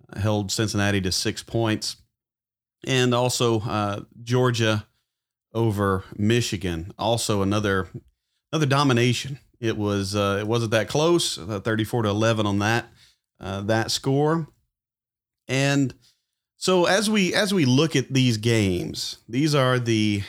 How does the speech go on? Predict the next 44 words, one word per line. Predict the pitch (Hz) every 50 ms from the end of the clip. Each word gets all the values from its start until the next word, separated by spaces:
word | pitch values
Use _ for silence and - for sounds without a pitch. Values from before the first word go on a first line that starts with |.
| - -
the | - - 107
national | 104 107 117 131 135 131 - 131 123
games. | 113 123 123 120 120 117 117
These | 113 120 120 120
are | 120
the | 110 101
games | 101 113 113 110 101
we | 110
look | 107 107 101 - -
forward | - 151 147 147 143 127
to. | - - 143 143 143 139 139 135 131 - _ _ _ _ _ _ _ _ _ _ _
One | - 113 113
of | 110 101
the | 98
few | - - 123 123 127 127 131
where | 120 110 104 104 101 101
people | 101 - - 123 113 113
aren't | 110 107 - - _ _ _ _ _ _
sitting | - - - 135 120 104 101
out | 104 123 143 156 -
that | 131 113
I | 113
know | 113 117 120 120
of, | 110 127 127 139 175 170 147
uh, | - - - 110 107 104 104 110
waiting | 110 113 117 113 113
for | 107 - 110
the | 107
N | 110 110
F | 107 104 -
L. | 113 113 127 131 117
They're, | 110 101 98 101 - - -
they're | - - -
actually | 104 107 - - 110 104
important | 98 92 - 120 110 104 98
games. | 98 110 113 120 127 135 143 151 151 - - _ _ _ _ _ _ _ _ _ _ _ _ _ _ _ _ _ _ -
Uh, | 117 110 110 107 107 104 107 107 104
and, | - 127 131 127 -
and | - 127 131
so | 127 - 196 190 180
as | 151 143
I | 135
watched | 120 127 165 202 214 - - - 147
those, | 139 131 131 131 131 123 120 - -